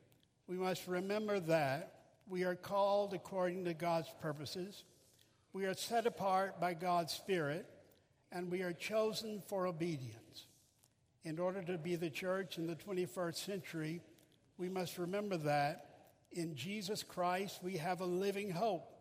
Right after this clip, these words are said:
In Jesus Christ we have an imperishable inheritance. And in Jesus Christ we have the promise of God's power,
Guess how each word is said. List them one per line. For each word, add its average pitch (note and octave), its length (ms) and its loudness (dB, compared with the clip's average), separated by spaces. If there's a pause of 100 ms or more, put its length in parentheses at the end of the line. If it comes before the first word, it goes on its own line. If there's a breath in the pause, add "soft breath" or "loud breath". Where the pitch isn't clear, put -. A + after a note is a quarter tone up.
(600)
In E3 180 -6
Jesus E3+ 400 -4
Christ F3+ 600 2
we F#3 100 0
have E3+ 240 -2
an F3+ 80 0
imperishable F#3+ 840 0
inheritance. E3+ 880 -2 (600 soft breath)
And D#3+ 180 -4
in D#3+ 120 -4
Jesus E3+ 460 -6
Christ F#3+ 560 0
we F3 80 0
have E3 160 0
the D#3+ 80 -4
promise F#3 560 -2
of E3 160 -8
God's E3+ 400 2
power, B2+ 480 0